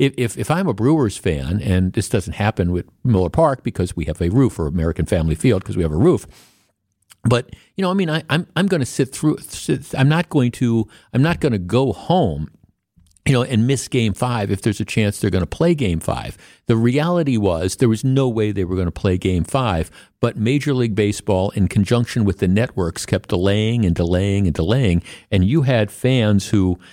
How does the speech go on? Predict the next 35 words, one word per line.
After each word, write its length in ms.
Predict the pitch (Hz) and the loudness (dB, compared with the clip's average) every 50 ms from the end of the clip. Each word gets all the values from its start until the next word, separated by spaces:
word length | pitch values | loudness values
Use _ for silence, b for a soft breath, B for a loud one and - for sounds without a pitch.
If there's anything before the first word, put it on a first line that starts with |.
| B B B | B B B
you 80 | - 110 | 0 0
know, 40 | 104 | 2
just 320 | 101 - 104 - _ - | 0 -2 -6 -6 _ -14
sat 320 | - - - 123 127 131 | -8 -4 -2 0 0 0
out 260 | 123 113 113 117 113 - | 0 0 -2 -2 -2 -4
in 200 | - 107 95 92 | -4 -2 -2 0
the 80 | 90 82 | -2 -2
cold 440 | - - - 113 120 127 127 117 | -4 -2 -2 0 0 0 -2 -2
and 140 | 117 101 90 | -2 -2 -2
the 60 | 87 | -2
raw, 320 | 85 85 90 95 104 107 110 | -2 0 2 2 2 2 2
in 240 | 117 - 78 87 82 | 0 -2 -2 -2 -2
the 80 | 85 | 0
wet 280 | 82 90 107 113 110 - | 0 0 0 0 -2 -4
for 320 | - - - 104 87 85 - - | -8 -4 -2 -2 -2 -2 -2 -2
hours 600 | 107 107 120 123 120 120 120 120 120 107 - - | 0 0 2 2 2 2 2 4 2 0 0 -4
and 220 | - 107 92 90 - | -2 -2 -2 0 0
hours. 500 | - 113 120 107 85 73 76 80 - - | 0 0 0 0 -2 -4 -6 -4 -2 0
And 180 | 98 87 85 - B B B B B | 0 0 0 -2 B B B B B
needless 460 | 110 135 196 214 180 185 170 - - | 2 2 2 2 0 0 -2 -2 -4
to 160 | - - 135 120 | -2 -2 -2 -2
say, 500 | - - 156 127 107 90 85 90 92 92 b b b b b b | 0 0 2 2 2 0 0 -2 -4 -4 b b b b b b
uh, 200 | - 98 101 101 - - - | -2 0 0 0 -2 -6 -4
the 220 | - 98 101 104 | -2 2 2 4
New 140 | 107 123 160 | 4 4 4
Yorkers 580 | 180 160 143 143 139 127 - - 127 117 104 - | 4 4 4 2 2 0 0 0 0 0 0 -2
are 180 | - 107 101 | 0 0 2
not 300 | 104 110 113 117 127 - | 2 2 2 2 0 -2
happy 540 | - - - 139 127 123 - - 92 82 85 | -2 -4 -2 -2 -2 -2 0 0 0 0 0
that 180 | 85 95 90 - | 0 -2 -2 0
that 240 | 104 104 107 101 | 0 0 0 0
ended 220 | 104 104 104 101 95 | 0 0 0 0 0
up 140 | 92 - - | -2 -2 0
happening. 580 | 107 107 107 110 - - 82 80 82 85 87 | 0 0 0 0 -2 -2 -2 -2 0 0 2
And 160 | 87 90 90 | 2 2 2